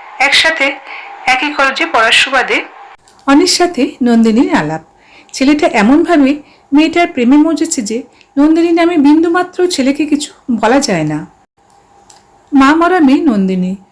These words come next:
নন্দিনীকে পৃথিবীর বুকে আনতে গিয়ে নন্দিনীর মা মারা যান। বাবা অঙ্কের শিক্ষক ছিলেন।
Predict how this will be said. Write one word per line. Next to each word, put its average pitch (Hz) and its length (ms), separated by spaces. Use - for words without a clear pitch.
নন্দিনীকে 320 460
পৃথিবীর 285 460
বুকে 277 280
আনতে 240 340
গিয়ে 247 220
নন্দিনীর 233 520
মা 233 200
মারা 185 280
যান। 175 280
বাবা 277 220
অঙ্কের 294 320
শিক্ষক 294 460
ছিলেন। 302 280